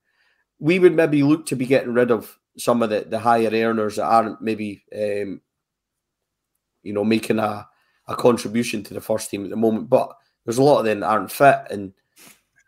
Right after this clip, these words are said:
and things like that. So there, there's a number of, of situations, as well as the comment that came in before there, you know, about they need to be wanted and able to sell them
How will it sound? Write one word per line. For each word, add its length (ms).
and 140
things 240
like 180
that. 300
So 260
there, 220
there's 180
a 80
number 320
of, 220
of 200
situations, 760
as 200
well 200
as 200
the 80
comment 360
that 120
came 160
in 120
before 380
there, 200
you 120
know, 160
about 320
they 140
need 200
to 80
be 160
wanted 520
and 100
able 220
to 120
sell 280
them 240